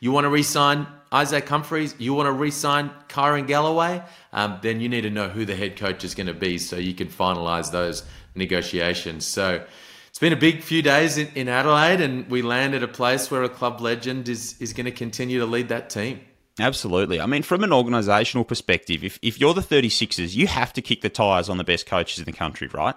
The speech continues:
Speaker 2: And they did that. They, they had a conversation with Trevor Gleeson. They had a conversation with Brian Goorjian. And they settle with Scott Ninnis, who they have, a, a, I guess, a proven track record that he's, that he's done a good job. So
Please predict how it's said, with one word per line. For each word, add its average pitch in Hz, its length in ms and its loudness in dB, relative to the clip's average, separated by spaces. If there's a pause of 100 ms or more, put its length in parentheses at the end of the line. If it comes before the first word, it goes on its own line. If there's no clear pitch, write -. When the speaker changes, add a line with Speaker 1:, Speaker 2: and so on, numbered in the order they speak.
Speaker 2:
And 160 160 4
they 165 80 2
did 170 240 0
that. - 220 -6 (140)
They, 185 160 4
they 90 280 2
had 107 220 0
a 139 40 -2
conversation 139 520 0
with 135 100 -2
Trevor 117 240 0
Gleeson. 95 520 -4
They 80 100 -8
had - 140 0
a 110 40 -4
conversation 113 560 0
with 117 160 -4
Brian 101 320 2
Goorjian. 92 480 0 (460)
And 101 320 4
they 92 160 4
settle 104 360 2
with 104 140 0
Scott - 240 2
Ninnis, 98 360 0
who 98 120 2
they 92 140 2
have, 95 160 0
a, 90 100 -2 (240)
a, 90 100 -2 (100)
I 104 40 -2
guess, 98 180 -2
a 101 60 -4
proven 104 420 -2
track 95 240 -2
record 95 380 0
that 90 140 0
he's, 90 260 0 (400)
that 95 100 -2
he's 95 140 -2
done 101 180 2
a 95 60 -2
good 95 220 0
job. 107 340 4
So 101 360 4